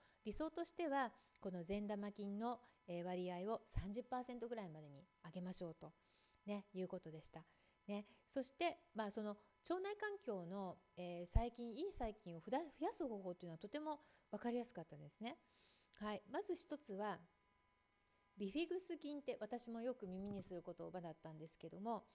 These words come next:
あの、ヨーグルトの中に、発酵食品のヨーグルトの中に入っている、えー、ビスビ-、ビフィグス菌ですよね。あの、このヨーグルトの中に入っているビフィグス菌というのは、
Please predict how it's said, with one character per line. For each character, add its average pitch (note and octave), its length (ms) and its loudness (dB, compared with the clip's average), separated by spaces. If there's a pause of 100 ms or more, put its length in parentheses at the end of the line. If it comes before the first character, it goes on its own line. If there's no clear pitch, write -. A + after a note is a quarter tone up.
(320)
あ F#3 120 -4
の、 F#3 160 -2
ヨ C4 140 4
ー - 20 2
グ A4 140 2
ル A4+ 140 2
ト A#3 80 -2
の F3+ 120 -4
中 E3+ 240 -8
に、 D3+ 120 -10
発 G3+ 240 -6
酵 E4+ 100 -2
食 G4 240 -4
品 G#3+ 140 -2
の D#3+ 60 -6
ヨ F#3+ 100 -2
ー - 20 -8
グ B3 80 -4
ル B3+ 80 -4
ト G#3 100 -4
の F3+ 60 -4
中 E3 220 -8
に D#3 160 -10 (280)
入 G#3 140 -2
っ - 20 -6
て F#3 180 -10
い D#3 120 -4
る、 D#3+ 160 -6 (240)
え D#3+ 400 -6
ー、 - 20 -16
ビ F#3 80 -2
ス F3 80 -8
ビ-、 F#3 160 0 (100)
ビ F3 100 -6
フ F#3 100 -2
ィ F#3+ 40 -2
グ F#3+ 100 -4
ス F3+ 120 -8
菌 F3 180 -6
で E3+ 100 -8
す - 60 -16
よ - 80 -12
ね。 E4 120 -6 (440)
あ G#3 120 -4
の、 G3+ 300 -2
こ D4 100 -2
の C#4 80 0
ヨ D#4 120 2
ー - 20 0
グ B4 100 4
ル B4 60 2
ト G#4 80 -4
の C#4 40 0
中 A3+ 160 -2
に F3+ 120 -4
入 G3+ 120 -4
っ - 20 -4
て F#3 120 -10
い D#3+ 40 -4
る D#3 60 -12
ビ F3 80 -10
フ A3 120 -8
ィ G#3 40 -6
グ G#3+ 100 -6
ス G3+ 140 -12
菌 G#3 200 -8
と G#3 80 0
い G#3+ 100 4
う G3 80 4
の E3+ 140 -4
は、 G3+ 180 4